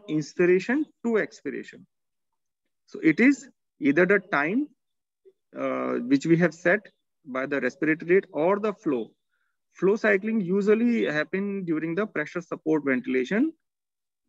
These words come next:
When the patient starts exhaling, the flow decreases, and when the flow decreases up to an eighty percent of the normal,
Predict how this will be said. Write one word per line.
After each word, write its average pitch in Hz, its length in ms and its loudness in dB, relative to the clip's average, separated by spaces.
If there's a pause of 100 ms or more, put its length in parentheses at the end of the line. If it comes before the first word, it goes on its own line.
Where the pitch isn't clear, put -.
When 190 480 -2 (720)
the 143 140 -4
patient 190 400 0
starts 180 440 -4
exhaling, 147 720 0 (880)
the 139 140 -8
flow 185 300 4
decreases, 147 840 -4 (140)
and 143 180 -8
when 170 220 2
the 190 80 0
flow 180 240 0
decreases 156 420 0
up 180 200 -4
to 165 180 0
an 170 200 -6
eighty 135 280 -4
percent 165 400 -6
of 143 100 -6
the 147 80 -2
normal, 135 380 -4